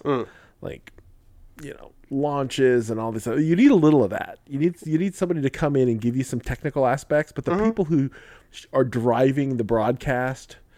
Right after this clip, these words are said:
Speaker 2: should know better than to wade into that, like, twenty-four seven. Like,
Speaker 1: Mm.
Speaker 2: there's some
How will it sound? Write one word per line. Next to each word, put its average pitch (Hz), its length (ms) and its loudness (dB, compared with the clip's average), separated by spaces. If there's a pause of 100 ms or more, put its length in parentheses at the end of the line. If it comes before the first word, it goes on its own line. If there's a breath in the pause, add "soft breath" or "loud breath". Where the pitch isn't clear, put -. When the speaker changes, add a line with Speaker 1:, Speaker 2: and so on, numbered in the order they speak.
(460)
Speaker 2:
should 143 240 -2
know 139 160 6
better 120 320 4
than 110 200 -2
to 101 100 2
wade 110 380 4
into 101 180 -2
that, 90 340 -4
like, 101 400 -4
twenty-four 92 460 -4
seven. - 400 -10 (340 loud breath)
Like, 170 140 0
Speaker 1:
Mm. - 60 -8
Speaker 2:
there's 269 240 2
some 190 200 -2